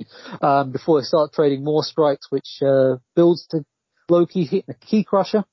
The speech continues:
but he takes a little too long to get to the cover,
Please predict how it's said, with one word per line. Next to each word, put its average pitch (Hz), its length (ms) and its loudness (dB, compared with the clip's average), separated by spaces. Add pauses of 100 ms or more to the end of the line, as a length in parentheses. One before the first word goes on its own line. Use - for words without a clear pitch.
(960)
but 156 160 2
he 135 60 -6
takes - 280 -2
a 147 40 0
little 165 220 0
too 175 260 -4
long 165 240 0
to - 100 -18
get 180 180 -2
to - 120 -20
the 156 60 -14
cover, 196 360 -2